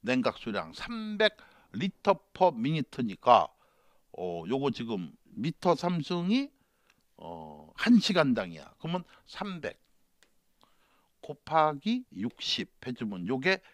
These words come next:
킬로그램 하고 나오겠지. 매스. 그쵸? 킬로그램, 일 킬로그램 매스는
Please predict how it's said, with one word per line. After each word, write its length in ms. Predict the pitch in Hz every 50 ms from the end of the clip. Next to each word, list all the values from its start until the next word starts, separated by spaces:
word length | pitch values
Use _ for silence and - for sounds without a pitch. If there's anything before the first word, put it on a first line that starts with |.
| _ - - _ _
킬로그램 760 | - - - - 170 151 127 98 85 76 - - - 104 95 - - _ _ _
하고 240 | _ - 135 143 156
나오겠지. 520 | 135 95 85 69 67 - _ _ - - -
매스. 540 | - 90 92 - - - - - - - - _ _ _ _ _ _ _ _ _ _ - - _ _ _ _ _
그쵸? 320 | - 123 - 190 185 - _ _ _ _ _ -
킬로그램, 520 | - 220 208 190 160 165 139 113 - -
일 200 | 139 175 202 175
킬로그램 520 | - - 196 185 185 165 175 165 156 143
매스는 540 | 143 165 156 - - 202 196 214 254 285 302